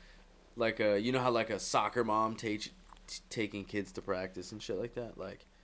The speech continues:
Speaker 2: now you're the center of that, but, like, for a massive organization. It's like a, it's like a fucking kids game,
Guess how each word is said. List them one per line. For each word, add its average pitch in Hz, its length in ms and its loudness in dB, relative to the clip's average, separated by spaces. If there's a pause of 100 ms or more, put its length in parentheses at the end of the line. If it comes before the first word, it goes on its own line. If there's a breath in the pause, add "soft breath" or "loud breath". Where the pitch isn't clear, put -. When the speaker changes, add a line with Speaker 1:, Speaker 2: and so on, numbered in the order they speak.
(1300 soft breath)
Speaker 2:
now 117 200 2
you're 131 180 4
the 95 120 -4
center 104 460 -2
of - 120 -14
that, 50 220 -12 (760)
but, 127 160 2
like, 110 200 0
for 117 220 2
a 104 40 -4
massive 104 460 -4
organization. 85 760 -6 (240)
It's - 80 -10
like 180 100 4
a, 98 140 -2 (140)
it's 107 120 -8
like 156 140 -2
a 110 60 -4
fucking 107 480 -6
kids - 260 -8
game, - 200 -14